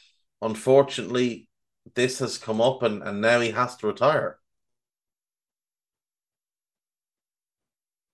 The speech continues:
He has come out and said that he's not finished with football, that he will stay involved in the game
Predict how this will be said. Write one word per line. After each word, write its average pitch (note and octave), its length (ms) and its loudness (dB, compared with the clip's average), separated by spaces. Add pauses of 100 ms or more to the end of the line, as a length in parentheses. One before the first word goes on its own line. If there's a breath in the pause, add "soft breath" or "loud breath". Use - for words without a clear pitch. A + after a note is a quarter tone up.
He B2+ 160 4
has B2+ 180 4
come A#2+ 240 0
out A#2+ 160 6
and G#2+ 100 -10
said A2+ 540 4
that G#2 280 2 (220)
he's G2 180 -12
not A2 200 2
finished A2+ 340 -2
with G2 80 -6
football, D3+ 640 2 (440)
that G2+ 100 -2
he G#2 80 -2
will G2 160 0
stay A2+ 280 2
involved A2 540 4
in A2+ 100 -6
the A2 80 -2
game A#2 540 0